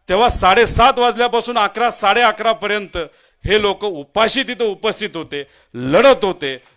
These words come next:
मीडियाने मला नंतर आल्यानंतर सांगितलं, "अरे कसली ही माणसं."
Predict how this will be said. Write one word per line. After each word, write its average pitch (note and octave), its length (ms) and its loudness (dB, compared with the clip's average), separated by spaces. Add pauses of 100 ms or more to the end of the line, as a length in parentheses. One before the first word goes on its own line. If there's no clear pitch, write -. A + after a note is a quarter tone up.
मीडियाने G#3 640 0
मला B3 220 0
नंतर A#3 300 -4
आल्यानंतर A3 460 -2
सांगितलं, F#3 580 -6 (340)
"अरे B2+ 120 -12
कसली D3 420 -8
ही G#3 100 -4
माणसं." G#3+ 460 -4